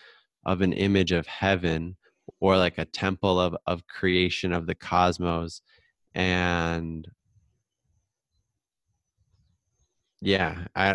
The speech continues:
don't know. I, I, I guess it was just kind of a little bit shocking in, in that tale to hear that the inhabitants of this, like, favored land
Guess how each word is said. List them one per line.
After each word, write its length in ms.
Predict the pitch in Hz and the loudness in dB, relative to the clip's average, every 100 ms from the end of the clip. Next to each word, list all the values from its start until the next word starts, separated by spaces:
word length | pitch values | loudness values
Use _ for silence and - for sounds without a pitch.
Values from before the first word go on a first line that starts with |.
| 107 | 4
don't 40 | |
know. 260 | 110 87 90 | 4 2 0
I, 260 | 110 113 120 | 2 6 4
I, 60 | - | 4
I 80 | 120 | 4
guess 280 | 127 123 123 | 4 4 6
it 60 | |
was 180 | 110 107 | 6 6
just 360 | 107 - - - | 2 0 -8 0
kind 160 | 101 | 2
of 100 | 95 | 4
a 60 | 95 | 4
little 200 | 95 95 | 2 2
bit 120 | 90 | 2
shocking 680 | - 92 95 - 90 87 82 _ _ _ _ - | 2 2 2 0 -4 -4 -8 _ _ _ _ -6
in, 160 | 101 98 131 | -4 0 4
in 160 | 123 | 6
that 240 | 107 90 - - | 6 2 -2 -16
tale 500 | - 101 101 95 92 | -2 2 4 4 2
to 160 | - 95 | 0 -4
hear 280 | 101 98 92 | 2 4 4
that 180 | 90 | 4
the 120 | - 95 | 2 0
inhabitants 600 | 87 92 90 92 87 95 | 0 0 2 2 0 -2
of 160 | 90 | -2
this, 220 | 87 90 92 | 0 0 0
like, 180 | 87 | -2
favored 500 | - 101 95 85 87 | -2 2 2 2 -2
land 460 | 87 90 90 92 90 | 0 0 2 0 -4